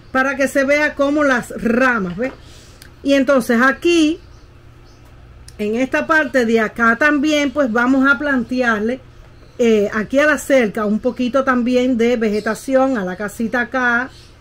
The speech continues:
¿ve? Y aquí al camino, vamos aquí al camino a plantear también vegetación, de esta manera así, vamos a ir haciéndolo, ¿ve? Así, entonces,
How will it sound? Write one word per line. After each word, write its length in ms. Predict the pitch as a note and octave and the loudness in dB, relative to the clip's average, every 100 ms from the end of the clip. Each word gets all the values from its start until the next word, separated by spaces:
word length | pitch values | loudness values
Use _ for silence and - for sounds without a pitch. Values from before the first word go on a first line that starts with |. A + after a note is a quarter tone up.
| - - | -20 -16
¿ve? 320 | F#3+ G3 C4+ - - - - - | -6 -2 -4 -6 -20 -20 -20 -6
Y 140 | B3+ C4 | 0 0
aquí 260 | A#3+ D4 | 0 0
al 180 | C4+ A3+ | 0 0
camino, 560 | A#3+ G#3+ A3+ A3+ E3 D3+ | 0 2 2 2 0 -4
vamos 340 | F3+ A3 B3 C4 | -6 -2 0 0
aquí 260 | B3+ C4+ | 0 0
al 140 | B3+ A3 | -2 0
camino 500 | D4 B3+ A3+ G#3 D4+ - - - - - - - | 0 2 0 -2 -6 -14 -20 -20 -20 -20 -20 -10
a 200 | A#3 A#3 | -2 0
plantear 640 | C4 C4+ A#3+ A#3+ A#3 G#3 G#3 | 2 2 2 0 0 0 -2
también 760 | C4 A#3 G#3 A3+ G3 F#3 A#3+ - - | -2 0 0 0 0 0 -6 -14 -10
vegetación, 1120 | F#3+ G#3 F3+ A3+ B3+ C4 - - A#3 A3 D#3+ C#3 - - | -2 0 2 0 0 -2 -4 -4 0 0 -2 -8 -16 -16
de 160 | F3+ F#3+ | -8 -6
esta 200 | G3 A#3 | -4 0
manera 440 | A3+ A3 A3 G3+ | 0 0 -2 -2
así, 400 | E3 - A#3+ D3+ - - - - - | -6 -6 -6 -6 -10 -20 -20 -20 -10
vamos 320 | G3 G#3+ G#3+ | -4 0 2
a 60 | A3 | 2
ir 100 | A#3 | 0
haciéndolo, 680 | G#3+ - A3+ G3+ F3+ E3 F3+ | -2 -4 -2 -2 -2 -4 -2
¿ve? 200 | C#4+ E4+ - - - | -2 -4 -14 -20 -12
Así, 500 | E3 D3+ - G3 D3 - - - - - - - | -10 -10 -8 -10 -10 -18 -20 -20 -20 -20 -14 -4
entonces, 580 | G#3+ G3+ G#3+ E3 - | -2 0 -2 -4 -10